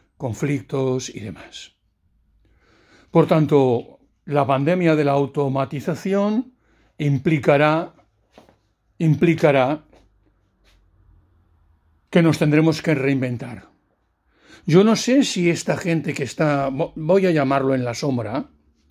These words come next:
pero no por cuestiones conspiranoicas, lo vuelvo a repetir, ¿eh?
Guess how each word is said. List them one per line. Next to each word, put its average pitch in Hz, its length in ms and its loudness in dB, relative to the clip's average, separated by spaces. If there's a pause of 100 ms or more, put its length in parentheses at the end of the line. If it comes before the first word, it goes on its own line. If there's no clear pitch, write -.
(380)
pero 175 180 4
no 233 160 2
por 240 160 -4
cuestiones 185 440 -6
conspiranoicas, 190 680 -4
lo 151 100 -4
vuelvo 202 180 -2
a 165 40 -4
repetir, 127 400 -6
¿eh? 180 200 -6